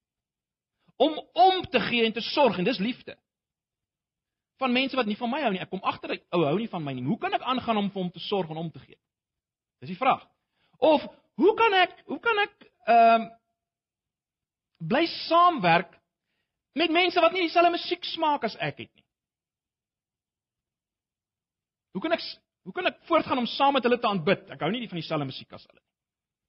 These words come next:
Of ek hou nie heeltemal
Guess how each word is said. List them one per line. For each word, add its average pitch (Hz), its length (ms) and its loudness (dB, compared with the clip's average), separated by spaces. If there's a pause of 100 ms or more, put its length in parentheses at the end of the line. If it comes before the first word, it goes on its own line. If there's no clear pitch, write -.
(880)
Of 294 160 4 (3000)
ek 247 80 -2
hou 320 80 4
nie 311 120 -2
heeltemal 269 420 0